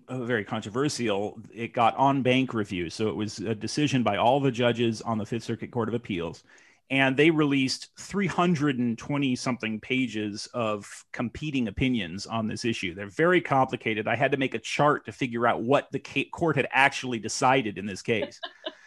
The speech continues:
But, uh, it, it, and of course, there's a lot of different issues involved. The, I,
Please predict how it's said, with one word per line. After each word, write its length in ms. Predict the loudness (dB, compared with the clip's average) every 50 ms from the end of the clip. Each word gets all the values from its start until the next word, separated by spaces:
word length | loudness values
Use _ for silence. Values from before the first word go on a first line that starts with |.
| -20 -20 -20 -20 _ _ 4
But, 360 | 8 10 12 12 12 10 8 2 _ _ _ 2
uh, 440 | 6 8 10 12 12 12 10 10 6 2 -4 -12 -12 -12 -12 -10 -4 2
it, 240 | 4 4 4 4 4
it, 160 | 2 2 2 2 -6 -8 -2
and 140 | 0 2 2
of 100 | 2 2
course, 260 | 6 8 8 8 6
there's 240 | 6 6 6 6 6
a 40 | 6
lot 240 | 8 10 10 10 8
of 80 | 8
different 240 | 2 2 0 -2 -2
issues 340 | 0 0 0 0 -2 -2 -2
involved. 360 | -2 -2 0 0 0 2 2
The, 100 | 0 0 2
I, 240 | 2 6 6 6